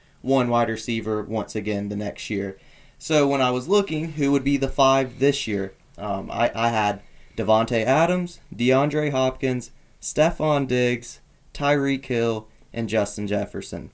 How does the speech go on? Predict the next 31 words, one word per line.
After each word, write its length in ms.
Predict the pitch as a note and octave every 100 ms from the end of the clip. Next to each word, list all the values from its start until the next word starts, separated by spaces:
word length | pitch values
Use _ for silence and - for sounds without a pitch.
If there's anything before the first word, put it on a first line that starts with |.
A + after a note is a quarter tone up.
| -
Those 300 | A#2 C3+ C3+
were 100 | D3
the 80 | C3
five 320 | B2+ B2 A#2
guys 280 | A#2+ A2+ A2
I 180 | G#2+
went 280 | A2+ A#2+ A#2+
to, 160 | B2+ A2
uh, 260 | A2 G#2+ G#2
went 300 | A#2 B2+ B2+
with, 280 | C#3 C3+ -
but 140 | A#2+
just 200 | C#3 D#3
listen 260 | F3+ F#3+ F3+
to 120 | F3+
the 120 | D#3+
names 420 | B2+ C3 C3 A2+ G#2+
I 100 | A2
had 140 | A#2
to 80 | G#2+
leave, 320 | G#2 A#2 - - - -
leave 260 | B2 A#2+ G#2+
off. 280 | G2+ - - - - - - - - - - - - - -
D 140 | - D3
K 220 | E3+ D3+
Metcalf, 600 | C#3+ A#2+ - G2 - - -
A 160 | A2+ C3
J 220 | B2+ C3+
Brown, 440 | C3 B2 G2 - - _
Calvin 400 | - A2+ A2 A#2
Ridley, 460 | B2+ F3 G2+ G2